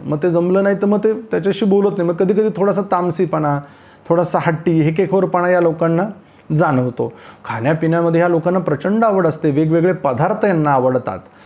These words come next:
तुम्ही यांना दररोज जरी एखादा नवीन पदार्थ दिला तरी ते अत्यंत आनंदाने, त्या अपेक्षेनेच असतात की आपल्याला काहीतरी नवीन खायला मिळतं. नवनवीन हॉटेल्स असेल त्यांचा आस्वाद घेणं, वेगवेगळ्या ठिकाणी फिरायला जाणं,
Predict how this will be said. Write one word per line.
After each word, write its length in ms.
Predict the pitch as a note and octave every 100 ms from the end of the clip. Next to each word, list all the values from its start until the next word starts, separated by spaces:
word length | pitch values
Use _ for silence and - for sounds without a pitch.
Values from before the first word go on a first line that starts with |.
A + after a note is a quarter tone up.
| - - -
तुम्ही 200 | C#3 D3
यांना 460 | D#3+ D3+ E3+ D3 D#3 - -
दररोज 440 | C3+ C#3+ C#3+ E3+ F3+
जरी 240 | E3+ F#3+
एखादा 260 | F#3 F3+ F#3
नवीन 360 | F3 E3 G#3
पदार्थ 440 | G3+ F3+ F3 E3+ -
दिला 340 | D#3 D#3 D#3 D#3+
तरी 180 | D3+ D#3+
ते 140 | D#3+ G3
अत्यंत 480 | D#3 - G3 G3+ G#3+ -
आनंदाने, 540 | D#3+ G#3 A3+ G#3+ F3+
त्या 140 | D#3 -
अपेक्षेनेच 600 | E3 D#3+ G3+ - A#3+ C4
असतात 280 | G3 - D#3+ D3+
की 60 | F#3
आपल्याला 340 | D#3+ E3 F3
काहीतरी 500 | F3 D3+ D3 E3+ A3+ A3+ - -
नवीन 340 | D3+ D3+ G#3 G3+ -
खायला 200 | C#3+ C3+
मिळतं. 460 | B2+ B2+ C3+ B2+ B2+ - - - -
नवनवीन 520 | C#3 C#3+ C#3+ C#3+ D3 C#3+
हॉटेल्स 380 | C3 F3+ F3 D#3
असेल 360 | C3+ C#3+ C3+
त्यांचा 280 | C3+ C3+ C#3 -
आस्वाद 420 | C3+ - E3 D#3
घेणं, 380 | B2+ C#3 C#3 C3+ - - - C3
वेगवेगळ्या 460 | B2+ C#3+ D3 D3
ठिकाणी 320 | D3 C3 C#3+
फिरायला 460 | C#3 D3+ C#3+ F#3 F3+
जाणं, 440 | C#3 C#3 C#3 C#3